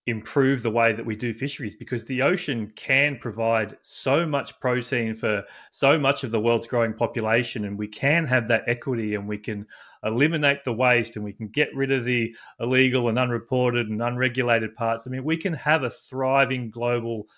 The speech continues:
fisheries, but at the moment, it's, it's the Wild West. It's an absolute debacle. I mean, there's definitely places in the world where they've made great positive steps, but overarching, it's, it's a, you know, proverbial shit show. So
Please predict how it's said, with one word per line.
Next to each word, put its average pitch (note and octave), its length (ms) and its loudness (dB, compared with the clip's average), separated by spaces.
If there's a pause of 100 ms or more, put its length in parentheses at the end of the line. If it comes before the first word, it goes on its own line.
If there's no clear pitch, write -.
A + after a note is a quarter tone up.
(140)
fisheries, A#2+ 680 -2 (340)
but C#3 500 2 (280)
at A#2 100 -6
the B2 60 -4
moment, A#2 520 0
it's, - 440 -6 (260)
it's C3 160 -10
the C3+ 120 0
Wild C3+ 400 4
West. E3+ 280 0
It's A#2 160 -12
an B2 120 -6
absolute B2+ 580 -4 (100)
debacle. B2+ 600 2
I - 20 0
mean, A2 120 -2
there's A2 120 0
definitely B2 360 -2
places A#2 360 0
in A2 120 -2
the A2 60 0
world A#2 320 2
where A2 120 0
they've G#2+ 260 -2 (260)
made A2 260 0
great B2 280 -2
positive G#2+ 340 -4
steps, - 400 -2
but A2+ 140 -2 (400)
overarching, B2 960 2
it's, - 300 -8
it's A#2 280 -8
a, A#2 200 -4 (160)
you A2 120 -14
know, G#2+ 120 -6
proverbial A2+ 600 -2
shit D#3+ 280 -8
show. G2+ 340 -8
So B2+ 400 0